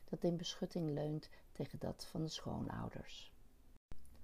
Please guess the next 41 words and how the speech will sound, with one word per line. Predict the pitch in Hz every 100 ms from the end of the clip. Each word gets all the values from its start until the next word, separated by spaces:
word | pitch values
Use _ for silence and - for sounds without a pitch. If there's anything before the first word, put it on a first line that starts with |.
| - - - - - - - - -
Niet | 214
ver | - 233 233
van | 160
het | 139
huis | 139 160 190 - -
ligt | 165 -
de |
grens | - 165 175 -
die | 151
de | 135
nazaten | 135 143 151 156 151 156 -
van | 143
de | -
aartsvader | 143 151 - 151 147 147 -
Abraham | 143 151 151 147 151
en | 123
Sarah | - 131 139 143
in | 143
negentien | 135 127 127 -
achtenveertig | - - - 139 -
trokken, | - 131 127 131 - - - - - -
toen | - 151
ze | 147
het | 139
dorp | 139 151 -
van |
de | 127
schoonouders | - 135 139 147 139 143 -
binnenvielen | 151 147 - 147 156 -
en | 160
de | 170
westkant | 160 - - 120 -
bezetten. | 127 - 113 - 127 - - - - - - - -
Er | 156
kwam | 165 131
een | 123
hek | 139 - - - - -
dwars | - 127 -
door | 143
het | 135
dorp. | 123 113 -